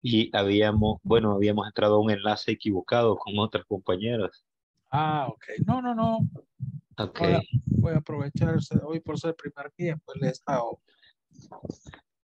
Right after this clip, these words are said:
Speaker 2: dando tiempecito ahí mientras platicábamos todas estas cosas.
Speaker 1: Ok, sí,
Speaker 2: Ok,
Speaker 1: porque
Speaker 2: así
Speaker 1: yo
Speaker 2: es.
Speaker 1: me,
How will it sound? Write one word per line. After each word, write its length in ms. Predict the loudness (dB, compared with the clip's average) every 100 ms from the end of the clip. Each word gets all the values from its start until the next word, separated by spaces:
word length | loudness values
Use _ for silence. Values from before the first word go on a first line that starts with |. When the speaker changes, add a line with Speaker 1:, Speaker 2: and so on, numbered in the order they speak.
| -2
Speaker 2:
dando 380 | 2 4 4 2
tiempecito 680 | 2 0 -2 0 4 6 6
ahí 260 | 6 4 2 0 2 2 2 0
mientras 400 | -2 -4 -10 -10
platicábamos 680 | -8 0 2 4 2 -2 -4
todas 220 | -8 -8
estas 300 | -14 -12 -12
cosas. 320 | -14 -16 -16 -16 -20 _ _ _ _ _ _ _ _ -10
Speaker 1:
Ok, 200 | -8 -4 -4 -4 -6 -10 -4
sí, 100 | 0
Speaker 2:
Ok, 60 | 4
Speaker 1:
porque 260 | 4 4
Speaker 2:
así 140 | 2 2
Speaker 1:
yo 80 | 2
Speaker 2:
es. 60 |
Speaker 1:
me, 140 | 2